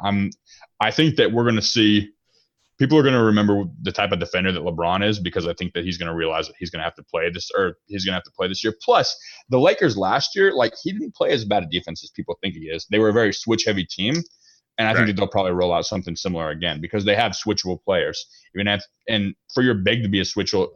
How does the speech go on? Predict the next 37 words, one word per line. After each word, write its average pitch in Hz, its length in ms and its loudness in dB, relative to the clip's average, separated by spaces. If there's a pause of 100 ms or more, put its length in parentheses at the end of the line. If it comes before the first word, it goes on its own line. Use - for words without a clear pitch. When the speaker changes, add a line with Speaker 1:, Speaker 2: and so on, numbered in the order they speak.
(120)
Speaker 1:
switchable 104 420 0
as 85 100 -4
A 98 180 -2
D 92 200 0
is, 98 240 0 (360)
that 110 280 0
facilitates, 101 720 0 (240)
okay, 98 180 0
we're 101 100 0
gonna 90 120 -2
switch 85 300 -6
everything, 73 380 -10 (100)
right? 95 240 0 (480)
Like, 98 160 0 (400)
Dallas 123 340 2
isn't 107 200 -4
switching 110 280 -2
stuff 95 260 -2
'cause 90 200 -4
they 95 80 0
got 90 200 0
Porzingis, 87 600 -4
and 90 120 -12
he'll 104 100 0
get 90 180 -6
torched 98 300 -4
on 76 60 -12
the 73 60 -14
perimeter. 78 400 -8 (300)
A 117 180 2
D 110 220 2
can 90 420 -2
switch - 300 -8
onto 82 200 -14
the 73 60 -14
perimeter. 67 420 -12 (1080)
Speaker 2:
Absolutely. 92 600 -2